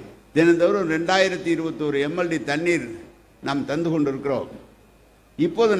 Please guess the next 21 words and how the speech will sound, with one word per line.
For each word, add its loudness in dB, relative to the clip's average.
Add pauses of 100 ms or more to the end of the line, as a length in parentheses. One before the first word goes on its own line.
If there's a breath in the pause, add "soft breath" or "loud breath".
நம்முடைய 0
முதலமைச்சர் -2
தளபதி -2
அவர்கள் -2
வந்த 0
பிறகு 2 (1040)
இந்த 0 (140)
இரண்டரை 4
ஆண்டு -2
காலத்தில் 0 (340)
மட்டும் -2 (960)
கூட்டு 0
குடிநீர் -2
திட்டம் 2
ஒரு 2
கோடி 2
மக்களுக்கு -2
நாம் -2 (400)
வழங்கியிருக்கிறோம். 0
புதிதாக 2 (1120)
கிட்டத்தட்ட 2